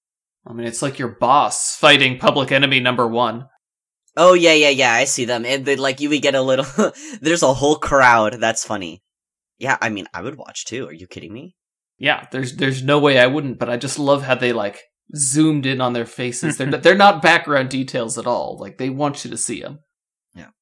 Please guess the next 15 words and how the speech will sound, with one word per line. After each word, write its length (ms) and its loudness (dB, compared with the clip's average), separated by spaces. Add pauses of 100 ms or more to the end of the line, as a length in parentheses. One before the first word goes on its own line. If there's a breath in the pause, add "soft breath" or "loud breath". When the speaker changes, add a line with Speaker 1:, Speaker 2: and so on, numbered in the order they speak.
(220)
Speaker 2:
I 180 -2
want 300 -6
more 380 -8
characterization 1300 -10
for 340 -14
Lily's 460 -16
Palisman, 500 -16 (680)
who 340 -14
I 120 -10
don't 160 -14
think 160 -18
has 200 -16
been 120 -16
made. 100 -10
Speaker 1:
Ah. 500 -10